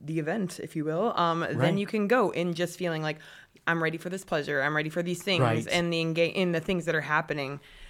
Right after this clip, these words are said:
Speaker 2: Yeah.
Speaker 1: Yeah.
Speaker 2: I think it's amazing. Also, uh, who knew that you, now I lived in Tulsa for many, many years. Who knew you have to go to the,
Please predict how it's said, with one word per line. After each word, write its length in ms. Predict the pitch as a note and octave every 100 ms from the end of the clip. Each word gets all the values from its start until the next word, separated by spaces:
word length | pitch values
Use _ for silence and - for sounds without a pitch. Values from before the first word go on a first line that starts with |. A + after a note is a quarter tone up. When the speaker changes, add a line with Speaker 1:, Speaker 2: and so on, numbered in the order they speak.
| -
Speaker 2:
Yeah. 220 | A2 G#2+ F2+ -
Speaker 1:
Yeah. 140 | - - G1+
Speaker 2:
I 120 | F#3+
think 200 | - C4
it's 80 | B3
amazing. 200 | A3 G#3
Also, 600 | F#3 C4 C4 F#3+ D3 F#3+ -
uh, 200 | D#3 C#3 -
who 160 | C#4
knew 480 | B3+ B3 A#3 D#3+ F3+ D#3
that 160 | E3+
you, 220 | D#3+ E3+ C#3+ D#3
now 160 | F3
I 60 | F3
lived 260 | F#3 G#3+ G#3
in 80 | F#3
Tulsa 300 | D#3+ C#3+ D3+
for 160 | D#3
many, 220 | C#3 D#3+
many 200 | E3 B2
years. 220 | G#2+ A#2 - - -
Who 160 | B3+ D4+
knew 140 | C#4
you 200 | A3 F3+
have 160 | E3+ E3+
to 80 | E3
go 120 | E3
to 80 |
the, 120 | D3